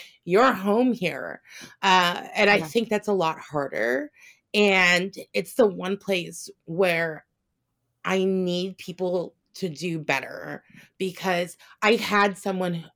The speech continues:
Speaker 1: actually come to me who was blocked on f-, Instagram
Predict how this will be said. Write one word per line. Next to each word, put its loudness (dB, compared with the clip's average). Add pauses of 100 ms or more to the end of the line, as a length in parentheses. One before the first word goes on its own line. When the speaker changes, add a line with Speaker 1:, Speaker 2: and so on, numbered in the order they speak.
Speaker 1:
actually -2
come -6
to -8
me -4 (540)
who 4
was -2 (1200)
blocked 6
on 6
f-, -6
Instagram 4